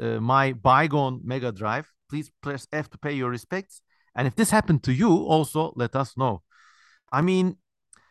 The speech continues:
then after our Mega Drive got fried, we, we got a local copy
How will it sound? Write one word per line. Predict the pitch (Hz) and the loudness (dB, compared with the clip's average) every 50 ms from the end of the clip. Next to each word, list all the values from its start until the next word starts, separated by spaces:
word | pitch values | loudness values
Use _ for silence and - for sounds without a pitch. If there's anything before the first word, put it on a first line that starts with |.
| _ _ _ _ _ _ _ | _ _ _ _ _ _ _
then | 165 175 220 233 | 0 0 2 2
after | 208 202 233 226 - - 254 233 | 2 2 2 2 0 0 2 6
our | 208 202 202 190 175 - | 6 8 6 6 4 0
Mega | - 123 113 139 196 247 277 | -4 -4 -2 -2 0 0 -2
Drive | 208 185 185 143 127 113 110 - _ - | 0 2 2 2 2 2 -2 -10 _ -8
got | 117 113 - - | -6 -6 -6 -6
fried, | - - 160 170 143 123 151 180 _ _ _ _ _ _ _ _ _ _ _ | -4 0 2 4 4 2 0 -4 _ _ _ _ _ _ _ _ _ _ _
we, | 120 117 139 170 185 180 175 156 147 - - _ _ _ | -10 -6 -6 -4 -4 -6 -6 -8 -10 -14 -16 _ _ _
we | - 151 160 180 | -6 -4 -4 -2
got | 151 202 220 214 226 | 0 -2 -2 0 0
a | 214 | 0
local | 185 151 165 196 226 220 - 220 208 165 | 2 4 4 2 2 2 0 -2 -2 0
copy | - - 214 214 - 131 107 104 - | 2 4 4 4 4 0 -4 -4 -8